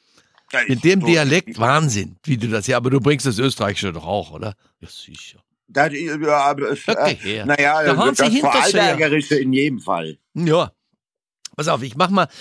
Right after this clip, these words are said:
Speaker 2: ich sag dir noch mal kurz, wie es noch schlimmer kommen kann als die Sankt Moritz neunzig Euro. Du bist ja noch auch jemand, zwei Kinder, ist klar, ne? Also jetzt,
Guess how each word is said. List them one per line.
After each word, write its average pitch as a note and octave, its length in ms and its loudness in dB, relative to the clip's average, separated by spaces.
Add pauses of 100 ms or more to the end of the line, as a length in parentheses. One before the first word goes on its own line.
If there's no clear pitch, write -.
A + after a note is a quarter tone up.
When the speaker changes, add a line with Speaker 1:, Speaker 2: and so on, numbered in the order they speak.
(160)
Speaker 2:
ich B2+ 140 -4
sag - 180 0
dir A#3+ 80 2
noch A3 120 2
mal F#3+ 120 0
kurz, G3 300 0 (220)
wie C#3+ 120 -2
es D3 140 -4
noch D#3+ 120 2
schlimmer F#3+ 320 4
kommen G#2+ 300 2
kann F2 240 -2
als G2 200 -4
die G#2+ 140 -2
Sankt G#2 240 -2
Moritz A2+ 320 0
neunzig G#2 480 -2
Euro. D#2+ 440 -6
Du C3+ 100 -4
bist - 160 -6
ja F#3 80 0
noch D#3+ 140 0
auch D#3 180 0
jemand, A2+ 400 -2
zwei G2+ 220 -2
Kinder, D#3 440 -2
ist - 180 -12
klar, F3+ 360 0
ne? C3+ 180 -4
Also A#2 220 -2
jetzt, A2 160 -4